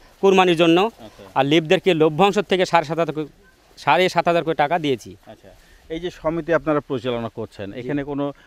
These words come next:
Speaker 2: নিজেদের ভিতরে কোনো অন্তর্দ্বন্দ্ব কি হচ্ছে?
Speaker 1: না,
Speaker 2: অ্যাকা-,
Speaker 1: না।
Speaker 2: অ্যাকাউন্ট হচ্ছে কোথায়? ব্যাংকে কি অ্যাকাউন্ট করেছেন?
Speaker 1: আমরা যা আয় ব্যয় যেটাই হোক, সম্পূর্ণ আমাদের কিন্তু আয়টা যেটাই আসুক, যে খাতের থেকে আসুক, এটা আমাদের কিন্তু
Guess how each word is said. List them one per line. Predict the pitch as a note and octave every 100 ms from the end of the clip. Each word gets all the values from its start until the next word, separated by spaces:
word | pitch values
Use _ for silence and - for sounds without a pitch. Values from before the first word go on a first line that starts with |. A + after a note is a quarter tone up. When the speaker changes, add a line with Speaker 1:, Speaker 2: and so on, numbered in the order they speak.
| _ -
Speaker 2:
নিজেদের | B2+ C3+ D3 D#3
ভিতরে | C#3 C3+ C3
কোনো | C3 B2
অন্তর্দ্বন্দ্ব | B2 A#2+ B2 A#2+ A#2+ A2
কি | -
হচ্ছে? | A2+ C3+ -
Speaker 1:
না, | C#3 G#2+ D#3
Speaker 2:
অ্যাকা-, | D#3+
Speaker 1:
না। | C3+
Speaker 2:
অ্যাকাউন্ট | D3 C3 D3+ D3
হচ্ছে | C#3 -
কোথায়? | A#2 A#2 G#2+
ব্যাংকে | A#2+ D3
কি | C3+
অ্যাকাউন্ট | C#3 D3+ D3
করেছেন? | D#3 E3+
Speaker 1:
আমরা | E3+ F#3+ F3+
যা | F3 F3+ F#3+ -
আয় | E3 F3+
ব্যয় | E3+ F3
যেটাই | D3+ F#3 G#3+
হোক, | D#3+ - _ _ _
সম্পূর্ণ | - E3+ E3 E3+ E3
আমাদের | E3 D#3+
কিন্তু | D3+ D3+
আয়টা | D#3 D3 C#3+
যেটাই | C3+ D3 D3+
আসুক, | C#3+ A3 C#3
যে | C3+ G#3+
খাতের | A#3 F#3+
থেকে | G#3+ F3
আসুক, | C3+ G#2 _ - - -
এটা | D3+ D#3+
আমাদের | D#3+ D3+ D3+
কিন্তু | D3+ D#3+